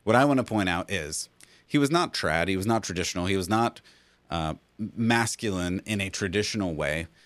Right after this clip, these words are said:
He was definitely not Christian. And the takeaway that we have to get to is that it is actually good to be masculine. Now, this is the thing we're gonna hear about in a bunch of different ways today,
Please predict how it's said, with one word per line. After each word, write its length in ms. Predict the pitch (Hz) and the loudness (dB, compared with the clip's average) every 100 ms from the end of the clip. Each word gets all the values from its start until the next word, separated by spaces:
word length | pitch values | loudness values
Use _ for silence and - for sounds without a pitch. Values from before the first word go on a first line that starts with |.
| _ | _
He 100 | - | -4
was 140 | 104 - | -2 -2
definitely 600 | - 156 156 127 104 98 | -2 -4 0 0 2 0
not 280 | 101 104 - | 2 0 -2
Christian. 640 | - 123 - 80 78 85 - - _ - | -4 -4 -4 -6 -6 -8 -14 -20 _ -4
And 420 | 127 123 120 120 - - 110 - - | 0 2 2 0 -4 -10 -10 -10 -10
the 160 | 110 123 | -6 -4
takeaway 540 | - 185 - 117 110 | 0 0 4 4 4
that 80 | 107 | 2
we 100 | 98 | -2
have 400 | - 143 131 - | -2 2 2 0
to 80 | 101 | -2
get 220 | 123 - | -2 -2
to 160 | 90 | -2
is 320 | 76 78 92 - - - _ 107 | -2 -2 -4 -8 -20 -20 _ 0
that 240 | 110 - _ | 0 -2 _
it 100 | 123 | 0
is 240 | 147 180 123 | 2 2 0
actually 380 | 92 - 107 98 | -4 -2 -2 -2
good 500 | 82 151 104 113 107 - | 4 4 4 2 -6 -4
to 140 | 117 | -4
be 260 | 82 73 78 | -2 -4 -2
masculine. 640 | 120 147 - 80 60 - - - - | 0 2 0 -8 -14 -18 -20 -20 -2
Now, 260 | 107 107 104 | 2 2 4
this 220 | 117 120 | 2 0
is 120 | 131 | -2
the 100 | 131 | -4
thing 200 | - 92 | -2 -2
we're 120 | 95 | -2
gonna 180 | 95 98 | -2 -2
hear 200 | - 107 | 0 0
about 260 | 90 90 95 | 2 2 0
in 100 | 87 | -2
a 60 | |
bunch 240 | 82 101 110 | -2 -2 -4
of 100 | 82 | -4
different 280 | 87 92 82 | -6 -6 -2
ways 220 | 95 - | -2 -4
today, 520 | 95 120 120 82 | -2 0 2 0